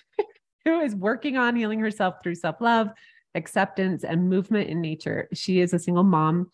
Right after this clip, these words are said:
of two kids, and she's originally from Oklahoma and now lives in South Jordan, Utah. So just,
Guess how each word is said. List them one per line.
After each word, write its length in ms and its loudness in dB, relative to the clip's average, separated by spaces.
of 160 -6
two 160 -6
kids, 440 -2
and 320 0
she's 220 -4
originally 500 0
from 240 -2
Oklahoma 640 2
and 160 -2
now 220 -4
lives 380 -4
in 200 -4
South 360 -4
Jordan, 280 0
Utah. 360 4
So 160 -2
just, 380 0